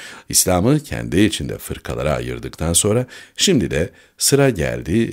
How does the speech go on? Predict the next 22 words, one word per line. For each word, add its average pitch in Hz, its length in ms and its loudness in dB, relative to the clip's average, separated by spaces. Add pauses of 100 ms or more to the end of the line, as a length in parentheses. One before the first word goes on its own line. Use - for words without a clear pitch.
yeni 90 360 2
dinler 67 340 -4
icat 71 400 -2
etmeye. - 360 -10 (560)
Asyetik 101 720 2
dinler, 62 460 -6
Amerikano 98 720 0
dinler, 76 460 -2
paganik 80 720 -4
dinler, 69 400 -6 (200)
uzay 110 420 0
dinleri 62 420 -4
kapıda. - 380 -8 (440)
Kimi 202 300 4
ruh 180 220 4
sağlığı, 76 560 0
kimi 131 240 2
mutlu 117 340 2
yaşamak 71 480 -2
için - 200 0
kapınızı 71 480 -4
çalıyor. 57 400 -6